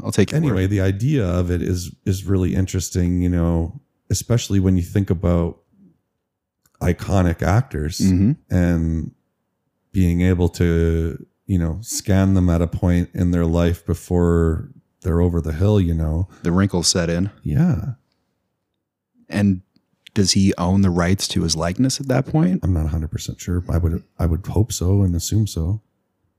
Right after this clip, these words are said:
Speaker 1: Curious. It
Speaker 2: But if you think about, like, how,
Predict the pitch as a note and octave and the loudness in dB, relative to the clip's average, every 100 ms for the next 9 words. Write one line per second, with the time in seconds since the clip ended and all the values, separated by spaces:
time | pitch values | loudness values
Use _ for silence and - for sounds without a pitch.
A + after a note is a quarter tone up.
0 | _ _ _ _ _ _ _ _ - G2 | _ _ _ _ _ _ _ _ -4 2
1 | G#2+ F2+ D#2+ E2+ - - - - - C3+ | 2 2 0 -2 -4 -14 -20 -8 -2 0
2 | C#3 D3 F3+ D3 A#2+ - G2 F#2 - G2+ | 0 2 2 2 2 2 0 0 0 2
3 | G2+ F#2+ F#2 | 4 2 0